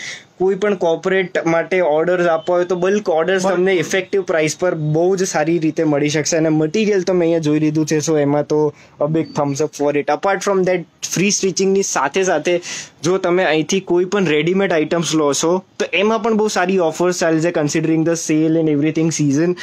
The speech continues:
Speaker 1: Up to fifty percent સુધીના offers છે કોઈ પણ જાતના રેડીમેડ્સ તમે લો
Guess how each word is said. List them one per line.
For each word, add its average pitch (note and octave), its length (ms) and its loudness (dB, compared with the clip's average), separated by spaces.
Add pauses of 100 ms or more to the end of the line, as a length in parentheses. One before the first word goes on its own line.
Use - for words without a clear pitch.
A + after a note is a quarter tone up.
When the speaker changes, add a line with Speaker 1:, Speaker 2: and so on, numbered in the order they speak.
(340)
Speaker 1:
Up F3 200 -6
to C4 180 0
fifty A3 340 -2
percent G3+ 260 0
સુધીના F#3 340 0
offers E3+ 560 -2
છે F#3 160 2
કોઈ D#3+ 340 0
પણ E3+ 220 0
જાતના D#3 280 0
રેડીમેડ્સ D3 500 0
તમે D3+ 220 0
લો D3+ 160 0